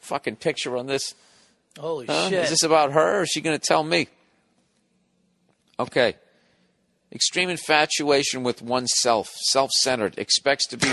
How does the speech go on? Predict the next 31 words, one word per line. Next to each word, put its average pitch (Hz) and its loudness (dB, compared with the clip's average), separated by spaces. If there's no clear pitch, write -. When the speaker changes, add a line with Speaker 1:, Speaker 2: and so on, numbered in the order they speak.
Speaker 1:
recognized 123 0
as 117 2
superior. 127 2
<laughs> - -4
Speaker 2:
All 339 -2
right, 208 6
now 254 6
you're 285 2
getting, 233 2
<laughs> - 2
now 240 4
you're 311 2
getting 196 2
warmer. 165 4
Speaker 1:
Is 151 2
that 165 6
you? 214 4
Speaker 2:
Now 240 4
you're 262 2
getting 190 0
warmer. 170 2
No, 214 8
I 165 4
don't, 175 0
I 165 4
don't 165 2
wanna 147 0
be 131 -8
superior. 127 0
I 107 -10
mean, 110 -14